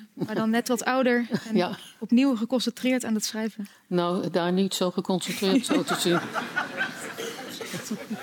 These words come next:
Speaker 1: Maar wel een schrijfster.
Speaker 2: Hm?
Speaker 1: Maar wel een schrijfster.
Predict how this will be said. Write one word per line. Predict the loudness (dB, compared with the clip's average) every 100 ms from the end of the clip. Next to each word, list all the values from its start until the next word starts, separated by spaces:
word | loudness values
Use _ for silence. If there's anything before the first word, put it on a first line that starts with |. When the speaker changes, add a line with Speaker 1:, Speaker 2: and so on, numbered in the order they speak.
| -2 -2 -2 0
Speaker 1:
Maar | 2
wel | 4
een | 4
schrijfster. | 4 4 2 2 -2 -4 -10 -20 -20 -20 -20 -20 -20 -20 -14 -2
Speaker 2:
Hm? | 2 2 -2 -10 -2
Speaker 1:
Maar | 2
wel | 4
een |
schrijfster. | 4 4 2 0 -4